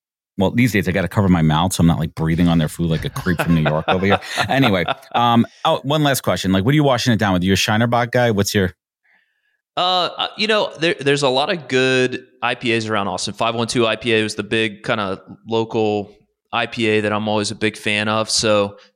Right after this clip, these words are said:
Speaker 1: Not too
Speaker 2: that
Speaker 1: hoppy?
Speaker 2: Shiner's always, yeah, not, not too bad. No,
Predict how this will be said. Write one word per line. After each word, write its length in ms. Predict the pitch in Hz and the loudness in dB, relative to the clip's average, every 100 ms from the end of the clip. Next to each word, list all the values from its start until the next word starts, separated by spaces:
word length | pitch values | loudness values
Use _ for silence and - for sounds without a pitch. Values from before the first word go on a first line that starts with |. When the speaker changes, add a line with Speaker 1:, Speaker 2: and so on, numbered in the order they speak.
| - | -4
Speaker 1:
Not 180 | 107 104 | -2 2
too 80 | |
Speaker 2:
that 80 | 156 | 2
Speaker 1:
hoppy? 120 | 180 | 2
Speaker 2:
Shiner's 360 | - 151 147 143 | 2 2 2 2
always, 320 | 143 139 135 - _ - | 2 2 0 -6 _ -4
yeah, 200 | 147 113 | -2 0
not, 180 | 143 - - | -2 -6 -8
not 180 | - 269 | -6 -4
too 100 | - | -2
bad. 220 | 220 123 - _ - | -2 -2 -6 _ -6
No, 280 | 185 117 | -2 -2